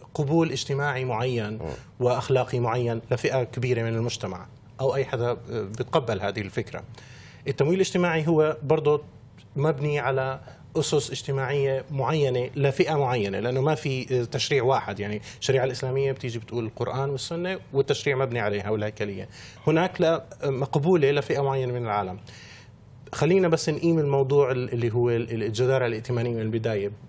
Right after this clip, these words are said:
Speaker 1: بغض النظر سواء كان إسلامي ولا اجتماعي أو أي صنف. الجدارة الائتمانية والتصنيف الائتمانية ب-، ب-، بيعتمد على، آه،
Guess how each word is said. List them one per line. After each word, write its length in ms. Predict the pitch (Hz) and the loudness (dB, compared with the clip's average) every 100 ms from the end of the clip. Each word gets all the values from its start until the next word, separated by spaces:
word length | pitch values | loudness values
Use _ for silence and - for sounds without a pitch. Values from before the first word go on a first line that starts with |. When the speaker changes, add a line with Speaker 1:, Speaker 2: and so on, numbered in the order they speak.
| 123 | -4
Speaker 1:
بغض 320 | 85 156 156 | 0 2 2
النظر 340 | 156 139 120 | 2 2 0
سواء 280 | 113 127 117 | 0 -2 -2
كان 200 | 113 120 | -2 -6
إسلامي 480 | 107 - 123 117 113 | -6 -4 -2 -2 -4
ولا 140 | 107 | -6
اجتماعي 440 | 110 - 117 107 110 | -6 -4 -6 -4 -2
أو 160 | 110 | -2
أي 100 | 117 | -2
صنف. 340 | 107 113 104 - - - - - | -6 -6 -8 -10 -18 -20 -20 -4
الجدارة 380 | 131 120 135 151 | 0 2 4 4
الائتمانية 580 | 139 - 135 131 127 120 | 2 0 -2 -2 0 0
والتصنيف 460 | 123 127 - 131 131 | -2 -4 -4 -4 -4
الائتمانية 520 | - 123 117 120 113 | -6 -6 -6 -4 -4
ب-، 280 | 113 135 120 120 | 0 0 -2 -4
ب-، 380 | 120 87 87 | -2 -2 0
بيعتمد 520 | 131 135 143 135 120 104 | -2 0 -2 -2 -2 -2
على، 240 | 110 120 | 0 0
آه، 140 | 113 | -2